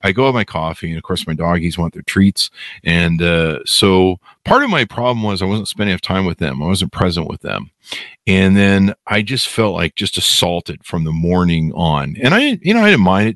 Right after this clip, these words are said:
it. I'm just like, "Hey, this is business." You wake up, you know, fifty million people coming at you, you got fires and stuff and whatever. And, you know, as long as I have my coffee, no one gets murdered, and, you know, we can pace ourselves.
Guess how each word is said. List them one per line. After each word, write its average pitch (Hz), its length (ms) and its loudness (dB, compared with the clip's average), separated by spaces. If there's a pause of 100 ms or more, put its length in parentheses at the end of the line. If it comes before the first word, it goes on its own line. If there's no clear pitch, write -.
it. 107 60 0
I'm 98 100 0
just - 160 -6
like, 107 120 -2
"Hey, 151 220 2
this 139 120 2
is 123 80 -6
business." 123 560 2
You 104 80 0
wake 110 240 -2
up, 113 320 4
you 95 80 4
know, 90 100 4
fifty - 260 -2
million 113 220 6
people 110 240 0
coming 107 240 6
at 107 60 4
you, 104 320 4 (320)
you 90 100 -2
got - 100 -2
fires 104 460 4
and 92 80 0
stuff 101 340 -2
and 87 80 -2
whatever. 101 400 4 (880)
And, 127 220 6
you 143 100 0
know, 147 120 6
as 143 100 2
long 208 120 6
as 185 100 4
I 190 40 6
have 185 120 4
my 156 120 2
coffee, 160 580 0
no 151 120 -4
one 127 80 0
gets 131 200 -4
murdered, 131 460 0 (140)
and, 98 300 -8
you 104 80 -6
know, 98 100 -2
we 101 140 -2
can 98 180 -4
pace 104 240 0
ourselves. 110 480 0